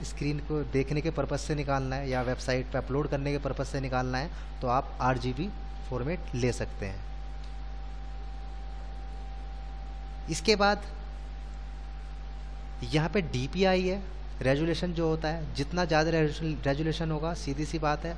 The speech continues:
उतना अच्छा quality का print out आएगा।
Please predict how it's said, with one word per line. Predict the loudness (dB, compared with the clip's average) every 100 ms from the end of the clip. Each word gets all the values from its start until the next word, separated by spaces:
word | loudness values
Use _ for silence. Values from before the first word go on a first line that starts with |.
| -6
उतना | -4 -2 -2 -2
अच्छा | -2 2 2
quality | 2 -4 0 0 2 0
का | 2 0 -4 -8 -8 -8 -8 -8 -6
print | 2 2 4
out | 2 0
आएगा। | 0 2 4 2